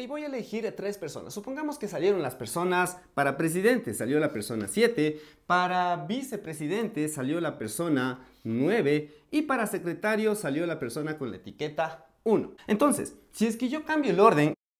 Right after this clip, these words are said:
digamos, si es que la persona número uno resultó ser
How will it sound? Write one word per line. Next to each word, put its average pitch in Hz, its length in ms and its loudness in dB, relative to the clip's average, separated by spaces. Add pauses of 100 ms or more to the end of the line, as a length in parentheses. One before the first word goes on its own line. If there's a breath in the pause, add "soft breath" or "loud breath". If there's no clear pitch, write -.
(180)
digamos, 135 460 -2 (260)
si - 160 -4
es 127 140 -2
que 139 180 -2
la 135 140 0
persona 170 340 -2
número 147 460 2
uno 120 400 2 (320 loud breath)
resultó 185 560 2
ser 226 500 0